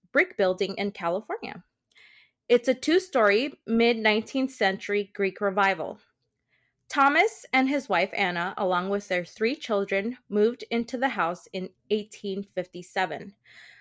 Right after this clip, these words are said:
A few months after moving to the house, they opened a general store from inside the home. Not long after they settled into their home, their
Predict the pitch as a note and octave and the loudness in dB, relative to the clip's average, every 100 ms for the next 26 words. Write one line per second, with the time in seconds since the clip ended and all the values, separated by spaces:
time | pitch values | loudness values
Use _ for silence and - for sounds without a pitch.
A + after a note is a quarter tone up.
0 | _ G#3 G#3 A#3 C4 D4 B3+ A3+ - - | _ -4 -4 -2 0 2 2 2 -2 0
1 | G3+ - G#3+ G#3 A#3 B3 A3 G#3 - F3 | 0 0 -2 2 2 2 0 0 -6 -6
2 | F3+ E3 D#3 G3+ G#3 F#3 F#3+ F#3 B3 C4 | -4 -2 -2 -2 -4 -2 -2 0 0 0
3 | A#3+ F#3+ F3+ F#3 G3 - - D3+ D#3 G3 | 0 -2 -2 -2 -4 -4 -4 -4 -4 -8
4 | - - F#3 F3+ - D#3 D3+ F#3 G#3+ D#3 | -12 -8 -6 -6 -4 -4 -4 -4 -4 -4
5 | F#3 - _ _ _ _ _ _ _ _ | -10 -18 _ _ _ _ _ _ _ _
6 | _ _ _ _ _ - B3+ - C#4+ B3+ | _ _ _ _ _ 2 4 4 6 6
7 | B3 - G#3+ - A3+ G3+ G3+ - A3+ B3+ | 6 4 2 2 0 2 0 0 2 4
8 | G#3 F#3+ G3 G#3 F3 E3+ E3+ E3 G#3 G#3+ | 2 -2 -6 -2 -2 -2 -4 -4 -2 -2